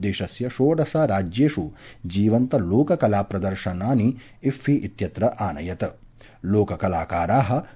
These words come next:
मुक्तप्रदर्शनक्षेत्रे स्वपरम्परागतनृत्यानि, सांस्कृतिकभावान् च प्रदर्शयन्ति, येन आगन्तुकानां कृते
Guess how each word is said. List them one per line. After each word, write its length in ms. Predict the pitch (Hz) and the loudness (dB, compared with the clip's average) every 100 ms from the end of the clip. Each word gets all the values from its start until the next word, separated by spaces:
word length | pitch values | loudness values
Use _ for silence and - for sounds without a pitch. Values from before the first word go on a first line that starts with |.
| - | 0
मुक्तप्रदर्शनक्षेत्रे 1400 | 123 147 - 202 - 117 135 165 165 - 175 175 90 82 - | 0 0 -2 0 4 4 4 2 -2 0 0 0 -6 -12 -8
स्वपरम्परागतनृत्यानि, 1700 | - 95 92 101 113 117 120 120 90 101 90 85 - 113 127 127 175 - - | -6 -4 0 2 4 4 4 2 -2 -4 -4 -6 -4 4 6 6 2 -6 -12
सांस्कृतिकभावान् 1200 | - 143 151 - 156 175 185 123 87 98 107 117 139 | 0 0 0 -2 -2 0 2 0 -2 0 2 4 2
च 100 | 120 | 0
प्रदर्शयन्ति, 960 | - 104 98 87 95 95 117 107 73 - - 92 | -2 -2 -2 -4 -6 0 0 -2 -10 -14 -10 -4
येन 320 | 92 87 117 - - - | -2 -2 -4 -6 -10 0
आगन्तुकानां 800 | 123 147 175 165 165 156 156 170 | 2 2 0 0 2 4 2 2
कृते 380 | 185 185 87 | -2 -2 -4